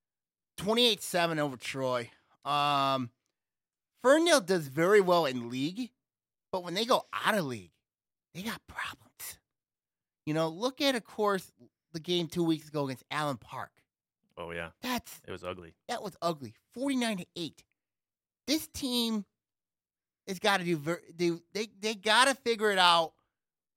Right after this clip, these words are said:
Speaker 1: out of league. They gotta figure it out against the white. They gotta figure it out against the red. I mean, like, because for Coach Eric Rowe to make that next step.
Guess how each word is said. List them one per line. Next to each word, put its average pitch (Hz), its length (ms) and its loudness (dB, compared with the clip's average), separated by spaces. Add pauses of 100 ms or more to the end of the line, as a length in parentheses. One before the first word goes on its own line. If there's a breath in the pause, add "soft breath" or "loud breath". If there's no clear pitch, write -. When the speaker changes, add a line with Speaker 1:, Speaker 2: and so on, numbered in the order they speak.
(160)
Speaker 1:
out 180 160 10
of 170 100 2
league. 147 220 2
They 143 100 -2
gotta 190 300 2
figure 190 300 2
it 185 40 6
out 170 180 8
against 147 320 -4
the 135 60 -6
white. 139 380 0
They - 80 -18
gotta 151 160 -4
figure 156 300 -6
it 151 60 -2
out 147 220 2
against 123 300 -12
the 85 80 -20 (100)
red. 170 460 -4
I 127 80 -2
mean, 131 180 -2
like, 127 240 -4 (560)
because 160 340 -6 (420)
for 175 180 2
Coach - 280 -2
Eric 180 220 -2
Rowe 170 160 2
to 156 60 -4
make 156 160 -4
that 139 100 -8
next 139 200 -10
step. - 240 -8